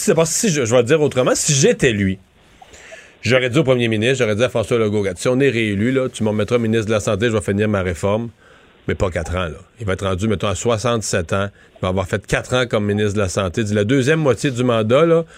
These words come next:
tu me récompenses, là. Un ministère économique, un ministère intéressant, avec des beaux défis, tu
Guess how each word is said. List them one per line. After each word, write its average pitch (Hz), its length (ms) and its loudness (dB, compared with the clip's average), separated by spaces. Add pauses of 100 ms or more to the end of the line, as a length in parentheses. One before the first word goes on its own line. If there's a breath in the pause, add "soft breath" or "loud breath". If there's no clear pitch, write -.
(200 loud breath)
tu 113 100 -2
me 107 80 2
récompenses, 101 640 0
là. 95 60 -2
Un 92 40 -2
ministère 101 440 0
économique, 104 600 2
un 107 60 0
ministère 101 420 -2
intéressant, 98 500 0
avec 113 140 -2
des 101 140 0
beaux 107 180 0
défis, 101 460 -2
tu - 60 -20